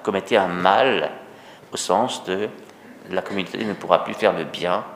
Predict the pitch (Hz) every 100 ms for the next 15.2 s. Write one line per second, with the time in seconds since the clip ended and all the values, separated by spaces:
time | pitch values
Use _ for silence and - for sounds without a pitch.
0 | - - - - 95 - 95 92 95 87
1 | - 101 87 82 87 92 - - - -
2 | 82 76 - - - - - - - -
3 | - 95 - 92 90 107 101 107 107 101
4 | - - - - - - - - - -
5 | - 104 - 113 143 165 - - - -
6 | - 104 101 - 117 117 143 151 - -
7 | 120 127 139 143 104 90 - - - -
8 | 101 110 - 92 - - 95 95 - 92
9 | 95 98 90 - - - 85 87 90 -
10 | 107 139 196 180 - 131 - - - -
11 | - - - - - 80 - - - -
12 | - - - - 110 101 92 110 101 98
13 | 92 85 85 95 101 - 101 - 110 110
14 | - - - 98 98 101 98 - 104 98
15 | -